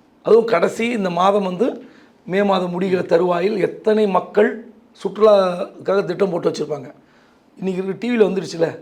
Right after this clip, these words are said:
வட மாநில மக்களே வந்து சண்டை போட்டுட்டு இருக்காங்க, "எங்களை அலோவ் பண்ணுங்கன்னு." கிட்டத்தட்ட பதினேழு கிலோமீட்டர் ரேடியஸ்க்கு நீங்க க்ளோஸ் பண்ணிருக்கீங்க. அப்போ அந்த கடற்கரை பகுதியை க்ளோஸ் பண்ணிட்டா வட மாநிலங்களில் எங்கேருந்தோ வருவாங்க, உத்தரப்பிரதேசத்துலேருந்து வரலாம்,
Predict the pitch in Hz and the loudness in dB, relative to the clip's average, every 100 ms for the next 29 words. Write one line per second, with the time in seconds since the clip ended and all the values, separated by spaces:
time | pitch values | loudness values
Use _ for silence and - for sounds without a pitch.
0 | - - 160 220 233 233 226 220 202 - | -12 0 4 6 6 6 6 6 2 2
1 | 214 240 208 196 247 214 - - - 202 | 4 6 4 0 -2 -2 -4 -8 -4 0
2 | 208 190 160 156 151 139 - - - - | 2 0 -2 -2 -2 -4 -10 -20 -20 -4
3 | 180 180 208 240 - 175 160 143 - - | 0 4 6 6 2 -4 -6 -8 -14 -20
4 | _ _ _ _ _ _ _ 190 226 240 | _ _ _ _ _ _ _ -2 2 2
5 | 190 226 262 233 196 226 196 165 226 226 | 4 6 6 4 4 4 4 4 4 4
6 | 208 - 233 202 - 208 - 175 151 147 | 2 0 -4 -4 0 0 0 -6 -10 -10
7 | 139 - - _ _ _ - - 156 190 | -10 -14 -20 _ _ _ -4 0 2 2
8 | 262 - - - 185 - 214 262 262 262 | 2 -2 -16 -6 -2 2 2 2 2 2
9 | 220 220 214 202 220 226 196 175 202 208 | 2 2 0 2 4 4 0 -2 2 4
10 | 175 247 240 226 208 190 202 185 190 202 | 4 2 4 4 4 2 0 -2 0 2
11 | 208 226 190 175 165 - - - - 170 | 6 6 4 0 -4 -6 -16 -20 -8 -2
12 | - 165 175 - 175 156 160 160 | 0 0 -2 -4 -2 -2 0 -2